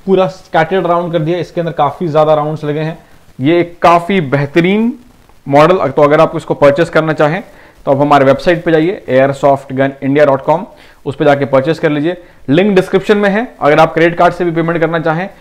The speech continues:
तो ऑर्डर के बाद आपको जो मेल आए उसमें आप रिप्लाई करिए कि आपको क्रेडिट कार्ड से पेमेंट करना है और आप उस पे क्लिक करके पेमेंट कर सकते हैं। So go and order it right now। So आपके पास जो है, अ, बहुत ही,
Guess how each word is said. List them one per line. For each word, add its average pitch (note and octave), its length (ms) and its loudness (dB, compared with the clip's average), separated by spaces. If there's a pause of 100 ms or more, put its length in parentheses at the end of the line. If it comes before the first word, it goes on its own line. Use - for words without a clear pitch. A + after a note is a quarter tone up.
(220)
तो C3 60 -8
ऑर्डर C#3+ 300 2
के E3+ 140 -2
बाद D#3+ 200 4
आपको D#3 200 -2
जो C#3+ 80 -2
मेल D3 240 0
आए D#3+ 100 0
उसमें D#3 240 -8
आप C3 100 -2
रिप्लाई C3+ 260 0
करिए D3+ 240 -2
कि D#3 60 -2
आपको C3 140 -4
क्रेडिट C3+ 260 -6
कार्ड C#3+ 180 0
से D#3+ 80 -4
पेमेंट D3 300 -4
करना D3+ 240 -4
है F#3 180 -10 (300)
और C3+ 80 -4
आप C3 120 0
उस C3 100 -6
पे D3+ 100 -4
क्लिक B2+ 240 -6
करके C3+ 240 -6
पेमेंट C#3+ 300 -8 (200)
कर B2+ 100 -2
सकते - 280 -12
हैं। A2 160 -14 (180)
So C3+ 120 -8 (100)
go D#3+ 100 2 (220)
and C#3 200 -6
order C#3 300 0
it - 80 -18
right C3 320 -4 (140)
now। D#3 120 2 (880)
So A2+ 140 -8 (160)
आपके A#2+ 220 -8
पास B2 320 -2
जो C3 100 -2
है, B2 180 -2 (440)
अ, A2+ 120 -12
बहुत A#2+ 380 -6
ही, B2+ 160 -4